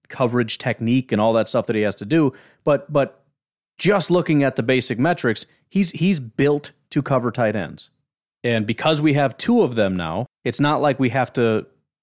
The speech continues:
you know, we, we, 'cause Devondre is basically the same guy. But if you have Devondre covering tight ends, you are missing out on a ton of things. But if we can keep Devondre doing exactly what he was doing, and then when a tight end gets split out, here goes Quay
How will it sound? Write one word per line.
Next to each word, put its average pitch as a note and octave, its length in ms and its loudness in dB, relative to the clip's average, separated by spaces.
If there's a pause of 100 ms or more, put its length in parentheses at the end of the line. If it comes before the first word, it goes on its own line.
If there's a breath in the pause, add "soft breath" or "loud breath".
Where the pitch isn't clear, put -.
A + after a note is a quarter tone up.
(480)
you A#2 80 -6
know, G2 100 -4
we, A2 180 -4
we, G2+ 160 -10 (120)
'cause C3 140 0
Devondre C3+ 440 0
is A2+ 80 0
basically A#2 360 0
the G2+ 100 -2
same G2+ 260 -2
guy. G#2 300 -2 (300)
But B2+ 100 2
if - 100 0
you D3+ 80 4
have A2+ 120 0
Devondre B2+ 460 2
covering A#2 320 0
tight A#2+ 220 0
ends, C3+ 320 0
you A#2+ 400 0
are G#2 300 2 (100)
missing A#2+ 480 2
out A2 240 0
on G#2+ 200 -2
a G#2 120 0
ton B2+ 240 -2
of G#2 100 -2
things. B2 240 -2
But G#2 100 -2
if - 80 -12
we G#3+ 100 4
can D3+ 100 2
keep G3+ 260 -2
Devondre A#2 480 2
doing B2+ 160 2
exactly A#2 400 0
what A#2+ 120 0
he A2 60 0
was F#2+ 120 -2
doing, A2+ 380 0 (440 soft breath)
and B2 140 2
then C3 100 2
when B2+ 120 2
a A#2 40 0
tight C#3+ 240 0
end B2+ 140 0
gets A#2+ 160 0
split B2 280 -2
out, D3 320 0 (200 soft breath)
here C#3+ 220 0
goes C3 460 0 (260)
Quay B2+ 560 0